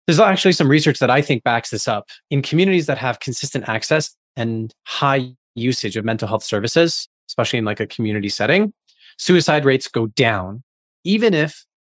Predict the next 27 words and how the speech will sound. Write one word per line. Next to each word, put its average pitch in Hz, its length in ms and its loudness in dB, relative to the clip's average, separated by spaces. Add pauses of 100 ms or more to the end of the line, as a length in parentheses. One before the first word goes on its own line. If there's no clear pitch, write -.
(280)
the 135 80 -6
people 175 380 -4
most 147 360 0 (100)
often 147 340 0
getting 120 300 -4
therapy 135 720 0 (260)
are 131 120 0
not 135 280 2
the 160 100 0
ones 135 280 -2
who 123 100 -8
are 117 60 -4
experiencing 107 500 -6
suicidal 98 640 -4 (260)
ideation 98 640 -4 (420)
or 113 60 -6
suicidal 95 420 -4
intent. 95 440 -6 (480)
It's 147 180 2
mind-blowing 147 640 4
to - 120 -20
me, - 100 -20 (600)
right? 107 240 -4 (360)
More 143 340 4
people 147 300 -2
get 123 200 -4
healed. 107 420 -10